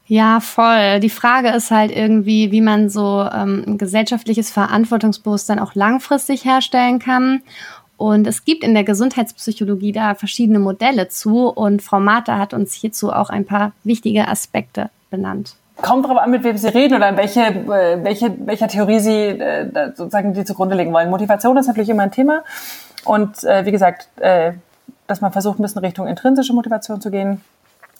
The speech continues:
Speaker 2: Viele, äh, würden auch sagen, sozial-kognitive Faktoren sind wichtig. Das heißt, sowas wie, dass ich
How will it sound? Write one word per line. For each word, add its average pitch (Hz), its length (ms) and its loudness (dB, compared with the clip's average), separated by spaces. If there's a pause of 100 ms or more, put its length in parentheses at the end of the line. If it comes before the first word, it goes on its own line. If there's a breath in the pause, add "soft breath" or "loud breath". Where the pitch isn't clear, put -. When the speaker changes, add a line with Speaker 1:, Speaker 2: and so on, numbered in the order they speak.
(260)
Speaker 2:
Viele, 262 460 4 (340 loud breath)
äh, 202 460 2
würden 202 240 2
auch 185 100 2
sagen, 180 280 0
sozial-kognitive 220 840 0
Faktoren 240 420 -2
sind 208 160 -4
wichtig. 202 500 -6
Das 185 200 -8
heißt, 180 300 0
sowas 175 300 -4
wie, 180 140 -4
dass 180 200 -2
ich 180 240 -8